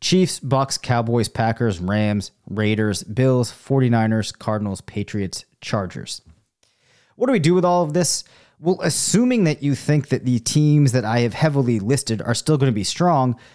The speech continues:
those are the teams from a passing perspective that probably make sense to go ahead and target. Um, if we just look at them, the Chiefs, Tyreek Hill is gone.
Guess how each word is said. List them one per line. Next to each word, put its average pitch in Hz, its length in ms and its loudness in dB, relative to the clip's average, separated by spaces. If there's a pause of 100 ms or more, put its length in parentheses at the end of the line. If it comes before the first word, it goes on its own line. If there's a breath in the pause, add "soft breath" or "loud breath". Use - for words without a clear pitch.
(240 loud breath)
those 165 460 4
are 185 140 2
the 175 80 0
teams 151 420 4
from 143 160 -2
a 123 40 0
passing 127 440 0
perspective 113 640 -2 (320 loud breath)
that 120 180 -2
probably 127 580 0
make 110 280 0
sense 107 440 0 (320 soft breath)
to - 100 -4
go 120 280 2
ahead 107 200 0
and 101 160 -2
target. 98 480 -4 (380 soft breath)
Um, 127 260 2
if 139 140 2
we 165 120 2
just 175 200 0
look 135 200 0
at 120 120 -2
them, 107 260 0
the 113 100 -4
Chiefs, - 560 0 (200)
Tyreek 151 380 2
Hill 147 200 2
is 113 100 2
gone. 123 440 2